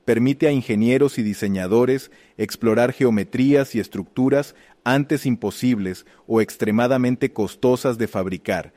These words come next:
llevando a la creación de productos más eficientes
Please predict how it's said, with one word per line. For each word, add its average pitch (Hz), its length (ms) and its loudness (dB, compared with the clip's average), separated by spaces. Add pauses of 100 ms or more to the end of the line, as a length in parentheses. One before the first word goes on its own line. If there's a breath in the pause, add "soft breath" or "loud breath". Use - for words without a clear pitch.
(400 soft breath)
llevando 120 500 2
a 131 40 4
la 117 120 0
creación 120 520 -2
de 139 80 2
productos 113 600 -2
más 120 320 0
eficientes 127 840 -2